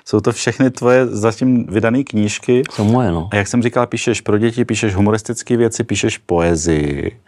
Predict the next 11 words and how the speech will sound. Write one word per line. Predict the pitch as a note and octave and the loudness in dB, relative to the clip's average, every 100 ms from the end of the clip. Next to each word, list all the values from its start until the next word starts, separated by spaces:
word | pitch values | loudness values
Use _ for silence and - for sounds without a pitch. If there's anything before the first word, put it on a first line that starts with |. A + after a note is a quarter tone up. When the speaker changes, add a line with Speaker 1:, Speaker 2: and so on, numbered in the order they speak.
| - - - - _ | -20 -20 -20 -20 _
Speaker 1:
Tak, | G2+ G2+ _ - | -6 -6 _ -2
eh, | A2+ G#2 G2+ - - | 2 2 2 -2 -4
máš | B2 - | -4 -2
to | F#3+ | -2
tak, | F3 | 0
že | D#3 | -2
tě | D#3+ D#3 | 0 -2
v | - | -2
určitý | B2+ - D3 D#3 | -4 -4 0 0
úsek | - B2 - C3+ - | 2 -2 0 -2 0
roku, | A2+ A#2+ - C3 A#2 | -2 -2 2 2 2